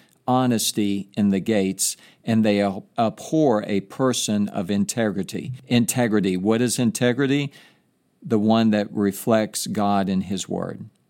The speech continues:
So let's go to verse sixteen.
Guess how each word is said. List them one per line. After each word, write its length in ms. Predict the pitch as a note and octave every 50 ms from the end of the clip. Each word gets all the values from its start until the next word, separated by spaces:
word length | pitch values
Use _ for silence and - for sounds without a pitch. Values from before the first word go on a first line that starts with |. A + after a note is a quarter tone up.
| _ _ _ _ _ _
So 460 | - - - A#2+ A#2+ A2 G#2 F#2 F2+ - _ _ _ _ _ _ _ _ -
let's 180 | A#2 A#2+ A2+ -
go 140 | - C#3+
to 80 | C3+ C3
verse 280 | A2 B2+ B2 A#2 A#2 -
sixteen. 680 | - B2 G#2+ - - - - A2+ G2+ F#2+ E2+ E2